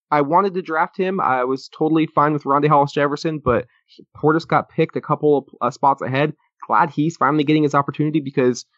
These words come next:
he is a nice stretch four. And, you know, if they keep playing the way they do, I mean, the East is gonna get shook. We already saw Milwaukee,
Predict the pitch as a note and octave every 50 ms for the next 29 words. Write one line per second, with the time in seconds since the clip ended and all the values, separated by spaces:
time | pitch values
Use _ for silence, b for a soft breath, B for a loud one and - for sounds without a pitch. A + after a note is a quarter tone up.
0 | _ _ _ - D#3+ F3 F3+ D3 B2 A#2 B2 B2 C3+ C3+ C#3 C#3 - - - -
1 | D3 C3 B2+ - - - C#3+ D3 C#3 B2+ A#2+ A#2+ A#2 A#2 A#2 - _ _ _ _
2 | _ _ - C#3 C3 B2 - - C#3 C#3+ - G#3+ - - G3+ G3 G3+ G3 F#3 F3
3 | F3+ F3+ E3 D#3+ C#3+ B2+ C#3 E3 F#3 D#3+ C3+ B2+ A#2+ B2 A#2+ A#2+ B2 B2 B2 -
4 | - C3+ E3+ - - F3+ D3 D#3 D3+ C#3+ A2+ - - - - F3+ D#3+ D3+ - -
5 | C3+ C3 C3 D3 D3+ D3 C#3+ - D#3+ D3+ D3 C#3+ C#3+ C3+ B2 C3+ C3 C3 D3+ -
6 | D#3+ C#3+ C#3 C3 A2+ -